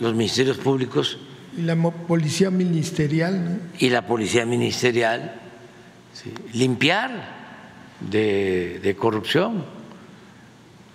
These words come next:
Speaker 1: Y buenos ministerios públicos también que, que no solo, eh, le den curso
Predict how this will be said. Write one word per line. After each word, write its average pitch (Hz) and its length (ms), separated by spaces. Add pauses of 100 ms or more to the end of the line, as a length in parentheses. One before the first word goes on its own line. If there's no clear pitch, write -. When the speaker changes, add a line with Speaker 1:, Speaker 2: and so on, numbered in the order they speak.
(180)
Speaker 1:
Y 123 440 (920)
buenos 151 520
ministerios 143 560
públicos 143 800
también 135 420 (1400)
que, 101 880 (1300)
que 127 160
no 156 160
solo, 175 960 (140)
eh, 127 440
le 123 160
den 156 200
curso 165 800